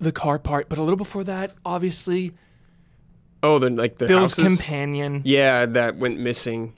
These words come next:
Speaker 2: He took the battery that you were looking for.
Speaker 1: Yep.
Speaker 2: But he didn't make it.
Speaker 1: Yeah.
Speaker 2: He hung himself.
Speaker 1: Bill's partner. Um,
Speaker 2: And, but you can get the note, and it's
Speaker 1: Yep.
Speaker 2: optional to give it to him, I believe.
Speaker 1: Optional.
Speaker 2: Which is cool.
Speaker 1: It's, I just love this moment.
Speaker 2: And his relationship with that person.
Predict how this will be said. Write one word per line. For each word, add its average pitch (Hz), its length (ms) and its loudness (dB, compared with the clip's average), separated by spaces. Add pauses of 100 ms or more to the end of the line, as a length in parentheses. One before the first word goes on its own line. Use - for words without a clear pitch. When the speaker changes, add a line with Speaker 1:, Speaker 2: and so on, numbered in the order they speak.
(280)
Speaker 2:
He 190 180 2
took 196 260 2
the 180 100 4
battery 147 520 2
that 139 80 4
you 139 120 6
were 139 100 4
looking 131 300 2
for. 127 360 2
Speaker 1:
Yep. 147 360 -2 (800)
Speaker 2:
But 123 100 2
he 120 100 -4
didn't 117 520 -8
make 107 260 -14
it. - 140 -20
Speaker 1:
Yeah. 156 320 -4
Speaker 2:
He - 40 -8
hung 139 140 2
himself. 110 420 -4
Speaker 1:
Bill's 165 280 4
partner. 143 800 -6 (240)
Um, 131 460 -10
Speaker 2:
And, 214 120 0
but 226 100 2
you 214 80 -2
can 185 160 -6
get 254 160 2
the 214 80 2
note, 190 480 4
and 170 120 4
it's 151 240 -2
Speaker 1:
Yep. 160 200 4
Speaker 2:
optional 131 360 0
to 123 80 -2
give 117 140 -2
it 117 80 -10
to 120 100 -4
him, 110 80 -2
I 110 40 -2 (120)
believe. 147 160 -4
Speaker 1:
Optional. 139 380 -2
Speaker 2:
Which 139 140 2
is 135 120 0
cool. 226 380 4
Speaker 1:
It's, 165 280 -6
I 170 140 -4
just 185 320 -2
love 185 260 2
this 185 240 2
moment. 143 600 2
Speaker 2:
And 143 100 2
his 147 140 2
relationship 139 440 2
with 135 320 0
that 110 180 0
person. 135 540 -2